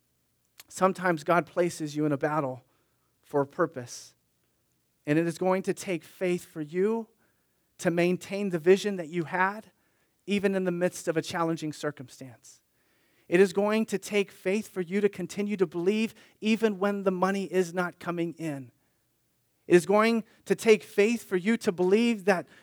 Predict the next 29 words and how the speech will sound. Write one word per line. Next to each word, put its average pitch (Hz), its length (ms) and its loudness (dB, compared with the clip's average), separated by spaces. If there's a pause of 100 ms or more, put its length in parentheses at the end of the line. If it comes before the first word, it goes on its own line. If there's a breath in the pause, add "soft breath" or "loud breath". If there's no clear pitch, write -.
(120)
God 196 340 6
could 202 160 -8
change 220 480 0
your 185 140 0
spouse's 202 560 -4
heart 226 340 2 (300 soft breath)
even 226 440 0
when 202 200 -2
everything 220 640 2
they 214 180 6
do, 208 380 -2 (260 loud breath)
every 226 300 8
part 220 280 4
of 185 120 4
their 214 120 8
behavior 196 520 2
seems 220 400 -2
to 196 120 -10
suggest 190 560 2 (240 loud breath)
different 226 380 10
than 190 160 -2
what 190 140 0
you 196 100 -4
see 180 220 -4
as 165 100 -2
possible. - 560 -12 (1800)
It 147 140 -6
takes 185 240 -2
faith 208 420 -10